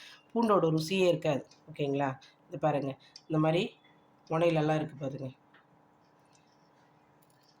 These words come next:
காப்பி கலரில் இருக்கும். இதெல்லாம் நம்ம கொஞ்சம் கட் பண்ணிட்டு எடுத்து நம்ம இஞ்சி பூண்டு பேஸ்ட்டு, அதாவது வந்து டேமேஜாக இருக்கிற பூண்டுங்களை இந்த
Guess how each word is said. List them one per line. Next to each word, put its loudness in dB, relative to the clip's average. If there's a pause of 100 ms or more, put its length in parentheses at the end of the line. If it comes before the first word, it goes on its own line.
(140)
காப்பி 0
கலரில் 2
இருக்கும். -6 (180)
இதெல்லாம் 2
நம்ம 2
கொஞ்சம் -4
கட் -4
பண்ணிட்டு 0 (600)
எடுத்து -2 (880)
நம்ம 0 (880)
இஞ்சி 0
பூண்டு -2
பேஸ்ட்டு, -4 (120)
அதாவது 2
வந்து -2 (260)
டேமேஜாக 2
இருக்கிற 0 (140)
பூண்டுங்களை 0
இந்த -2